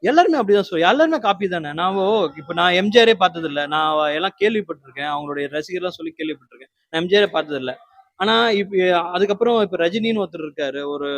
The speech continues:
லெஜெண்ட் இருக்காரு. அந்த டைம்ல வந்து நம்ம எல்லாம் படத்தை தியேட்டர் வந்து படம் பாக்குறோம்ல, அதுதானே மெயின்.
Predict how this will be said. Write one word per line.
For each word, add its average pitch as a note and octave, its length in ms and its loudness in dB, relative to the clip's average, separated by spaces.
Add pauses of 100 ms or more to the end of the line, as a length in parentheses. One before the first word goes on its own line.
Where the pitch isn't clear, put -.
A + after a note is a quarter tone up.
(320)
லெஜெண்ட் E3+ 360 2
இருக்காரு. C3+ 220 -4
அந்த D3+ 260 -2
டைம்ல G#3 320 2
வந்து G#3+ 120 -2
நம்ம F#3+ 220 0
எல்லாம் G3 180 -2
படத்தை G#3 320 -8
தியேட்டர் A#3 320 2
வந்து G3+ 120 -4
படம் G3 220 0
பாக்குறோம்ல, C#3 440 -2 (580)
அதுதானே A3+ 300 6
மெயின். F#3 340 0